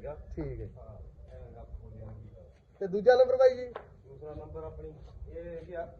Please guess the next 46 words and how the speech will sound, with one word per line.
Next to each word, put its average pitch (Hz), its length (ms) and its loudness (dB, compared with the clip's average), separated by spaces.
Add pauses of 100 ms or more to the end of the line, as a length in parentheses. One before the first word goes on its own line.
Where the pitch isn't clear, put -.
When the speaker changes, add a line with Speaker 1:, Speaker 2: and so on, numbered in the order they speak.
(100)
Speaker 1:
ਅੱਠ - 160 -12
ਤੋਂ 165 120 -10
ਨੌ 135 140 -12
ਮਹੀਨਿਆਂ - 320 -8
ਦੀ - 120 -14
ਜੀ। - 100 -16 (280)
Speaker 2:
ਹਾਂਜੀ। 156 260 0
Speaker 1:
ਇਹ 139 200 -10
ਵੀ 143 160 -12
ਖੀਰੀ 123 280 -10
ਆ 113 40 -12
ਜਮਾਂ 120 260 -12
ਪਿਓਰ। - 260 -10 (220)
Speaker 2:
ਠੀਕ 143 260 0
ਹੈ 104 60 -6
ਜੀ। 98 140 0 (120)
Speaker 1:
ਹਾਂ। - 120 -10 (260)
Speaker 2:
ਵੱਛੀ 185 300 -2
ਬਾਈ 202 180 4
ਜੀ 147 100 0
ਬਹੁਤ 120 140 -4
Speaker 1:
ਇਹ 127 120 -4
Speaker 2:
ਚੰਗੀ। 143 180 -2
Speaker 1:
ਐਚ 117 80 -6
ਐਫ 123 60 -14
ਆ 123 100 -14
ਗਈ 110 160 -16
ਆ। - 40 -18 (240)
Speaker 2:
ਠੀਕ 143 220 0
ਹੈ 110 80 -6
ਜੀ। 98 80 -10 (380)
ਪੂਰੇ 247 220 6 (140)
ਕਲਰ 214 320 6 (200)
ਪੱਕੇ 202 340 0
ਕਾਲੇ 180 380 2
ਦੀ 180 140 4
ਆ 185 60 4
ਬਾਈ 175 180 6
ਜੀ, 170 160 -2 (640)
ਬਲੈਕ 156 300 2
ਕਲਰ 160 260 0
ਦੀ 180 160 2
ਆ, 190 100 2 (680)
ਸੋਹਣੀ 180 220 4
ਸੁਨੱਖੀ 165 460 0
ਆ। 185 120 2